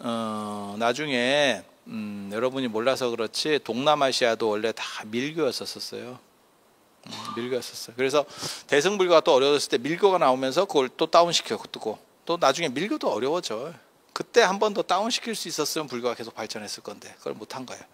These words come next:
어. 그래서 동남아시아도 다 밀교였었어요. 근데 신아라한이라고 하는, 어, 소승불교 스님이 정권과 결탁해서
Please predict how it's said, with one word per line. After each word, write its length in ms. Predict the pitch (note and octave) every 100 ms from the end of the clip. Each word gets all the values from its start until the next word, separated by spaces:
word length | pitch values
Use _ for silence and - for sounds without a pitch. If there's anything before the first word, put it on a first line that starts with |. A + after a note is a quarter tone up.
| _ _ _
어. 140 | B2 - _ - - - - - - - - - _
그래서 280 | - C#3 D#3 - - _
동남아시아도 580 | - C#3+ G3+ G3+ E3+ D3
다 120 | C3
밀교였었어요. 920 | A#2+ B2+ E3 F#3+ B2 A#2 - G#2 A#2 C3 -
근데 200 | A#2 A2
신아라한이라고 1200 | - - A3 A3+ B2+ B2+ B2+ C3 C3 A2+ A2+ A2+
하는, 500 | A2+ B2+ E3+ G#3+ A#3 _ _
어, 440 | A#2+ A2+ G#2+ G#2 G#2
소승불교 600 | D#3+ D#3+ F3 C#3 B2+ A#2+
스님이 640 | D3+ C#3+ B2+ B2+ E3 G3+
정권과 480 | - A#2+ C#3+ E3+ D#3
결탁해서 540 | A#2 G#2+ A2+ - G#2+